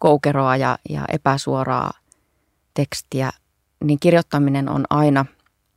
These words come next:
tai itse asiassa hän kuvaa sitä niin kuin jopa semmoista aggressioksi tai vihamieliseksi toiminnaksi. Että se on pyrkimystä vaikuttaa lukijaan ja, ja kääntää lukija omalle puolelle ja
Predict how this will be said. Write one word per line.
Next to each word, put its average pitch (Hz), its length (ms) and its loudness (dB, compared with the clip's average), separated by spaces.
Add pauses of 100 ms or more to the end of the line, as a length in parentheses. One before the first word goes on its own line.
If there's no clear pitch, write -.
(280)
tai 170 100 4
itse 165 80 -2
asiassa - 140 0
hän 190 80 6
kuvaa 196 260 4
sitä 156 160 0
niin 156 100 4
kuin 156 80 2
jopa 151 160 2
semmoista 143 240 -2
aggressioksi 185 1000 0 (360)
tai 139 460 -6
vihamieliseksi 165 880 0 (120)
toiminnaksi. 170 680 0
Että - 720 -16
se 165 60 2
on 151 60 2
pyrkimystä 147 540 2
vaikuttaa 139 600 -4 (360)
lukijaan 143 560 -4
ja, - 120 -4 (420)
ja 143 80 -6
kääntää 143 400 -4
lukija 156 360 -6
omalle 135 300 -4 (100)
puolelle - 420 -6
ja 53 220 -8